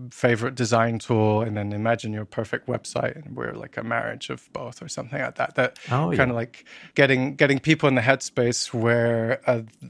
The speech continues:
Speaker 1: they'll, basically anything that comes after that, they'll, they'll be associating with, uh, with these things. So, um, th-, those are different ways, uh, that you can, that you can do it. Um, I would definitely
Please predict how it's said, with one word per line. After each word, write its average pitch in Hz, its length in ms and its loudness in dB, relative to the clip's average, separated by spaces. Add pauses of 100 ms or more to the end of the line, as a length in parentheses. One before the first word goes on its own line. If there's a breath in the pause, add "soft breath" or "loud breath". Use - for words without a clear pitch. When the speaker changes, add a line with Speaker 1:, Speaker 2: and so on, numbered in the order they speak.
(140)
Speaker 1:
they'll, 107 720 -2 (540)
basically 135 400 2
anything 147 300 4
that 127 120 2
comes 131 220 4
after 123 260 4
that, 120 300 4
they'll, 117 260 2
they'll 110 160 0
be 117 160 0
associating 113 720 -4
with, 120 320 -8
uh, 113 320 -2
with - 220 -10
these 127 260 -6
things. 135 480 -8 (480 loud breath)
So, 120 560 -2
um, 113 500 -6 (720 soft breath)
th-, 139 220 4
those 143 300 2
are 139 100 4
different 135 320 0
ways, 123 340 0
uh, 120 140 2
that 131 140 -2
you 117 80 -4
can, 120 500 -8
that 131 160 -4
you 127 140 -12
can 117 140 -8
do 117 180 -2
it. - 260 -6 (140)
Um, 113 560 -8 (480 loud breath)
I 117 60 -6
would 101 80 -2
definitely 110 540 -4